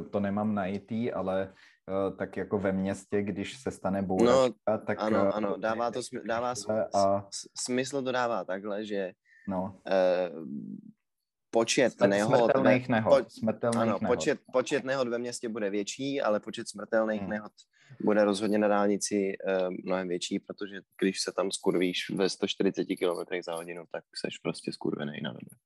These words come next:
Speaker 1: No a vlastně na té dálnici je úplně nejjednodušší pro,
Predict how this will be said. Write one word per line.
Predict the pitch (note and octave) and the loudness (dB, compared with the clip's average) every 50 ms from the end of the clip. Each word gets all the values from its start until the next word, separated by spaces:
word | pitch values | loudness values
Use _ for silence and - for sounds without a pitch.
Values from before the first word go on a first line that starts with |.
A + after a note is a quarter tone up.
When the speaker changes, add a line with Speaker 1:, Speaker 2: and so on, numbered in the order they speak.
| _ _ _ _ _ _ _ _ _ - | _ _ _ _ _ _ _ _ _ 0
Speaker 1:
No | A2 C3 D#3+ F3 - - | 4 4 4 4 4 2
a | A#2+ | 0
vlastně | A2 - - G#2 A2 A2 G#2+ - - B2 A#2 | 0 0 -2 0 2 2 2 2 0 0 2
na | A2+ G#2+ | 2 2
té | G#2+ - A#2 G#2 | 0 0 0 2
dálnici | G#2+ G2+ G2 G#2 G#2 G#2+ G#2+ G#2+ - - - A2 | 2 2 2 2 0 0 -2 -2 -4 -6 -6 -4
je | A2 A2+ A2+ D#2 F#2 G#2 G#2 G#2 G#2 G#2 | -4 -4 -6 -4 0 2 4 4 4 4
úplně | - G#2 G#2 - A2 G#2+ G#2+ G#2+ G#2+ G#2+ | 2 0 -4 -4 -4 -2 0 0 0 0
nejjednodušší | A2 G#2+ G#2+ G#2+ G#2 G2+ G#2 G2+ F#2 G2 F#2+ - - - - F#2+ F#2+ G2 | 0 0 2 0 0 0 -2 -6 -6 -6 -8 -10 -12 -12 -10 -8 -8 -8
pro, | G2 - F#2+ F#2+ F#2+ F#2 F#2 F#2 F#2 F#2 | -6 -4 0 2 4 4 4 4 2 0